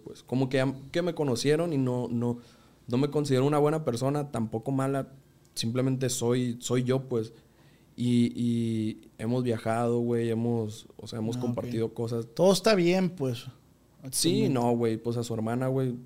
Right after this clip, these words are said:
Speaker 1: es, es, es evidente que hay una línea ahí, güey, o sea,
Speaker 2: Mm.
Speaker 1: ni yo nunca he hablado con ella, ni, ni he hablado lo mismo que te dije hace rato. Stephanie me, me menciona a su hermana como su hermana, no como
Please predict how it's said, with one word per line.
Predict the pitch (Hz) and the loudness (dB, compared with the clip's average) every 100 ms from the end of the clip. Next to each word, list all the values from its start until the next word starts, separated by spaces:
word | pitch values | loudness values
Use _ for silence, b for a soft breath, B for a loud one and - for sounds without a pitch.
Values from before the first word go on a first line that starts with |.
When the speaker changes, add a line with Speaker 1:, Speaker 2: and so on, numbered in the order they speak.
| - | -14
Speaker 1:
es, | - 107 107 | -12 -10 -8
es, | 107 - - _ - | -8 -10 -20 _ -10
es | 107 131 | -2 2
evidente | 131 117 120 127 | 4 4 2 0
que | 127 | 0
hay | 123 | 0
una | 131 | 0
línea | 117 117 120 | 0 0 0
ahí, | 113 117 | 2 0
güey, | 117 113 113 | -2 -4 -6
o | 110 | -4
sea, | 110 104 - - | -4 -4 -6 -8
Speaker 2:
Mm. | 110 110 107 107 - _ - | -6 -4 -4 -8 -12 _ -8
Speaker 1:
ni | 113 117 113 107 | 0 2 2 0
yo | 110 120 | 2 4
nunca | 127 135 135 | 2 2 2
he | |
hablado | 139 139 | 4 2
con | 127 | 0
ella, | 135 151 160 | 2 2 2
ni, | 151 131 113 110 | 2 0 0 -2
ni | 110 113 | -4 -2
he | 110 | 0
hablado | 107 117 120 120 117 107 107 - _ _ _ _ _ | 0 2 4 4 4 2 -2 -12 _ _ _ _ _
lo | 104 120 | -2 0
mismo | 120 135 143 | 2 0 -2
que | |
te | 131 | -4
dije | 127 131 | -2 -2
hace | 135 | -2
rato. | 135 170 151 123 117 113 | -4 -4 -2 0 -2 -4
Stephanie | - 120 143 143 | -4 -2 0 2
me, | 135 120 | 2 0
me | 113 120 | 0 2
menciona | 123 110 120 143 | 2 2 0 0
a | |
su | 139 | 2
hermana | 117 123 139 139 | 2 0 -2 -4
como | 135 131 123 | -2 0 0
su | 120 113 | -2 -4
hermana, | 101 104 131 156 120 | -6 -6 -6 -2 -2
no | 110 | -2
como | 143 139 117 101 | 0 2 2 0